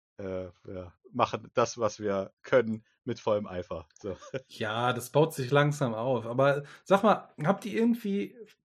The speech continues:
Speaker 2: Verkaufsschlager oder Rubriken, wo du sagen kannst, die Tendenz bildet sich da schon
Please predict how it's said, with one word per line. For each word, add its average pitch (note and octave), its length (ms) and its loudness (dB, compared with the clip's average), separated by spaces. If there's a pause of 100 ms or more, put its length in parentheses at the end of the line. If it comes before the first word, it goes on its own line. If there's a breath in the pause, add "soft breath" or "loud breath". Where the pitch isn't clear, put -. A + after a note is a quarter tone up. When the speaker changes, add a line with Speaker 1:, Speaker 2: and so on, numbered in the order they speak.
(220)
Speaker 2:
Verkaufsschlager F#3 1080 0
oder D#3+ 160 0
Rubriken, E3 800 -2
wo D#3+ 220 -2
du D3 440 -4
sagen D3 360 -2
kannst, D3 480 -4
die C3+ 100 -8
Tendenz C3 500 -4
bildet C#3 380 -4
sich B2 240 -12
da A#2+ 260 -4
schon A2+ 420 -10